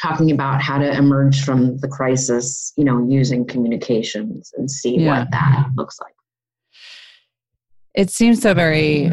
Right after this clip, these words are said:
Speaker 2: necessary, to be quite honest. Like, there are days where, you know, not even just in the, in my business, but in life in general, I feel like I don't even know if I know how to communicate anymore. Y-, here's what,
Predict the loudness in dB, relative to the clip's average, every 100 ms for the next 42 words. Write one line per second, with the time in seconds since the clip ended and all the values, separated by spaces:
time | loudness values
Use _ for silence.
0 | -2 0 2 2 -2 0 0 -2 -2 -4
1 | -2 -2 -2 -2 0 0 0 -2 -4 -6
2 | -4 -2 0 -2 -2 -2 0 -2 -4 -4
3 | -2 0 0 -2 -4 -10 _ _ -4 0
4 | 2 2 2 2 0 -2 -2 -2 -2 -2
5 | -4 -4 -4 -2 -2 -2 -6 -8 -8 -4
6 | -4 -4 -6 -4 -4 -2 -2 0 -2 -4
7 | -8 -8 -6 -4 -6 -6 -4 -2 -4 -6
8 | -6 -2 -2 -2 -2 -4 -2 -2 -2 -4
9 | -4 -4 -2 -2 -6 -10 _ _ _ _
10 | _ _ _ _ _ -10 0 2 4 2
11 | 0 -2 0 0 2 2 0 0 2 2
12 | 2 -2